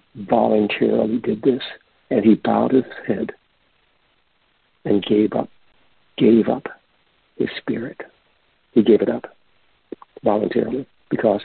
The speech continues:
it was, it was, it was finished. Now,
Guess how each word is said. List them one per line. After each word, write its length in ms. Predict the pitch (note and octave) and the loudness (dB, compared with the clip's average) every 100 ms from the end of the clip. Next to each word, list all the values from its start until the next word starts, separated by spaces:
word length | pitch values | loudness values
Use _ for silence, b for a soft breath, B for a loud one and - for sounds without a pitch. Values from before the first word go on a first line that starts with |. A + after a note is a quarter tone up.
| - | -6
it 120 | - A#2 | -6 -6
was, 100 | A2+ - - _ _ _ _ - | -10 -14 -20 _ _ _ _ -2
it 140 | C3+ - | 0 0
was, 140 | B2+ - - _ _ _ _ _ | -2 -4 -20 _ _ _ _ _
it 140 | C3 - | -2 0
was 120 | A#2 - | -4 -4
finished. 580 | - B2+ - - - - _ _ _ _ _ _ _ _ _ _ _ _ _ _ _ _ _ _ _ _ _ _ - _ _ _ _ _ _ _ _ _ _ _ _ _ _ _ _ _ _ _ _ _ _ _ _ - | -6 -6 -14 -16 -18 -20 _ _ _ _ _ _ _ _ _ _ _ _ _ _ _ _ _ _ _ _ _ _ -20 _ _ _ _ _ _ _ _ _ _ _ _ _ _ _ _ _ _ _ _ _ _ _ _ 4
Now, 260 | A#2 - | 4 4